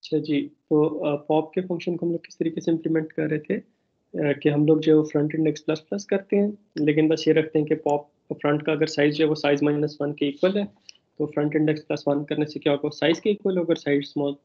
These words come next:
size जो है वो हमारे पास ज़ीरो हो जाएगा, कि फ्रंट इंडेक्स को वापस हम लोग ज़ीरो पे ले आएंगे। पुश हो गया, पॉप हो गया, फिर हमारे पास फ्रंट हो जाएगा।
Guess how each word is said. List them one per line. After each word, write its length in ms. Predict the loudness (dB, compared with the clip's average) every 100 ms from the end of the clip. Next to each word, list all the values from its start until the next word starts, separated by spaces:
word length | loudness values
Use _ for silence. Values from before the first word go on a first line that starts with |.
| _
size 300 | -8 -4 -4
जो 140 | -2
है 40 | -2
वो 60 |
हमारे 160 | -4 -6
पास 120 | -8
ज़ीरो 220 | -2 -2
हो 80 | -2
जाएगा, 240 | -6 -14 -8
कि 80 | -6
फ्रंट 280 | -2 0
इंडेक्स 240 | 2 0 -2
को 120 | -2
वापस 280 | -2 0 -4
हम 80 | -2
लोग 100 | -2
ज़ीरो 240 | -2 -4
पे 140 | -2 -4
ले 100 | -6
आएंगे। 280 | -10 -14 -16 _ _ _ _ 2
पुश 220 | 4 6
हो 100 | 4
गया, 140 | 4 2
पॉप 300 | 4 0 2
हो 40 |
गया, 280 | 0 4 2 2 -6 _ _ _ _
फिर 100 | 4
हमारे 180 | 4
पास 360 | 2 0 -2 -2 -2
फ्रंट 260 | 0 2
हो 100 | 0
जाएगा। 340 | 0 0 2